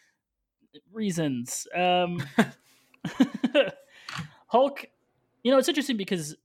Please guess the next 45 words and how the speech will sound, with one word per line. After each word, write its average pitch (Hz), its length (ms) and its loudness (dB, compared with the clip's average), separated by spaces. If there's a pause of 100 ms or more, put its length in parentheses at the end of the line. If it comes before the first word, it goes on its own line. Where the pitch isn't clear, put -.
(680)
I 220 80 2
didn't 285 200 2
really 254 200 -2
know 147 600 0 (160)
too 175 140 -4
much 151 180 -4
about 143 200 -2
the 139 80 -4
Hulk 135 380 -8 (320)
before 147 340 -8
the, 131 220 -8
um, 107 400 -14 (1200)
before 165 260 0
the 165 60 0
movies 170 480 2
and 151 80 -2
before 156 200 0
everything. 170 300 -2
I 175 120 4
think 220 180 0
I 196 120 6
remember 180 380 0
watching 170 440 -2
him 165 160 -4
in 151 80 -4
a 139 40 -4
few 170 140 -4
cartoons. 202 480 2
Do - 340 -8
you 262 40 4
remember 381 180 6 (120)
that - 120 4
show 143 600 0 (580)
that 160 160 4
had 165 420 4 (140)
all 165 220 8
of 160 80 0
the 156 80 4
Marvel 147 360 2
heroes, 165 520 2
but 151 120 -4
they 147 120 2
were 143 180 2
all 139 160 2
tiny? 165 500 -2